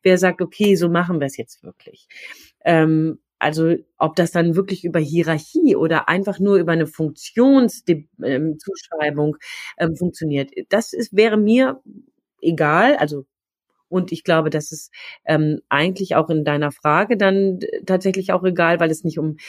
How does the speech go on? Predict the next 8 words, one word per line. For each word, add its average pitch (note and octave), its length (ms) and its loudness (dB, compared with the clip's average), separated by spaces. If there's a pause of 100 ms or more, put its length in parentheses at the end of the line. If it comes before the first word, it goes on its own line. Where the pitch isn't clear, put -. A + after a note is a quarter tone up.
(280)
den D#3+ 180 6
hierarchische D3+ 720 0
Definition D3+ 540 -2
geht, F3 140 2
sondern D#3+ 240 2
um D#3 100 0
die D3+ 100 -2
Tatsache, D#3 480 -2